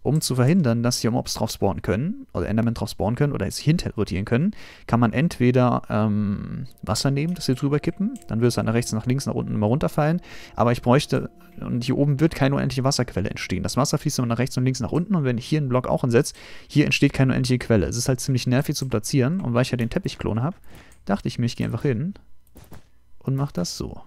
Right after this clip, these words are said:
So, dann werde ich jetzt hier in regelmäßigen Abständen lang gehen. Ähm, einerseits halt immer die Blöcke setzen. Und im nächsten Schritt gehe ich ran und, äh, setze die Teppiche drauf, einfach weil das am angenehmsten ist.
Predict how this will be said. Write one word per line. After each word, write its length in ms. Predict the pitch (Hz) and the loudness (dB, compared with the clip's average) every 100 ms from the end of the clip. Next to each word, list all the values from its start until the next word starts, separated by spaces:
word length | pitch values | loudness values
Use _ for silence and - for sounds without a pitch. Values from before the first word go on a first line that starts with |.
| - - - - - - - | -20 -20 -20 -20 -20 -20 -12
So, 120 | - 104 | -4 0
dann 100 | 117 | 2
werde 140 | 147 | 2
ich 40 | |
jetzt 120 | 151 - | 0 0
hier 80 | |
in 80 | 127 | 0
regelmäßigen 420 | 123 123 117 107 | 2 2 0 0
Abständen 400 | - - 135 - | -4 -4 -6 -4
lang 220 | 104 92 107 | -2 -2 -2
gehen. 260 | 180 294 - - | -4 -6 -8 -2
Ähm, 420 | 123 120 120 135 - - - - | -2 -2 -4 -10 -16 -20 -20 -12
einerseits 380 | - 127 117 117 | -4 0 0 0
halt 100 | 113 | -2
immer 120 | 107 | -2
die 100 | 90 | -4
Blöcke 260 | - 156 175 | -2 -2 -2
setzen. 500 | 160 165 165 175 185 - - - - - - - - - - - | -2 -4 -4 -4 -6 -10 -20 -20 -20 -20 -20 -20 -20 -20 -20 -8
Und 280 | 120 135 139 | -2 -2 -2
im 160 | - 110 | -4 0
nächsten 360 | 120 127 - 113 | 0 0 -4 -4
Schritt 600 | 120 117 - - - - - - - - - - - - - - - - - - - - | -2 -2 -4 -14 -12 -16 -18 -20 -20 -20 -20 -20 -20 -20 -20 -20 -20 -20 -20 -20 -20 -14
gehe 140 | - - | -8 -6
ich 260 | 117 - | -6 -4
ran 320 | 107 110 110 - | -2 -2 -2 -6
und, 480 | - 50 - - - | -8 -8 -8 -10 -10
äh, 180 | - - | -10 -8
setze 280 | 120 - 117 | -6 -6 -4
die 40 | |
Teppiche 360 | - 131 123 117 | -2 -2 0 -2
drauf, 420 | 113 110 110 - | -2 -2 -2 -4
einfach 320 | 101 - 117 | -10 -10 -12
weil 140 | - - | -12 -12
das 200 | 117 - | -12 -12
am 100 | - | -12
angenehmsten 560 | 120 120 113 - - | -12 -12 -10 -10 -12
ist. 200 | 139 - | -12 -14